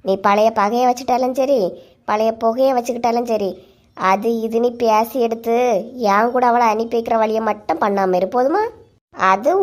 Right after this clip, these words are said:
உங்க திறமை. அனுப்புறத அனுப்பாதது என் திறமை. யாருக்கு திறமை இருக்கோ அவங்க பேசிக்கிடட்டு.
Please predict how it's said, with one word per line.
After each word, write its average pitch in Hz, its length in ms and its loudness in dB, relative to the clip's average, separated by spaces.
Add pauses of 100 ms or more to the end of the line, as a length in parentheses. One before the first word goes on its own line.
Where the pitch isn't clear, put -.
உங்க 294 400 2
திறமை. 196 460 2 (540)
அனுப்புறத 285 600 2 (120)
அனுப்பாதது 240 540 0 (260)
என் 285 240 0
திறமை. 185 420 0 (600)
யாருக்கு 247 680 2 (100)
திறமை 240 380 0
இருக்கோ 233 260 -4 (120)
அவங்க 247 240 -2 (120)
பேசிக்கிடட்டு. 247 880 0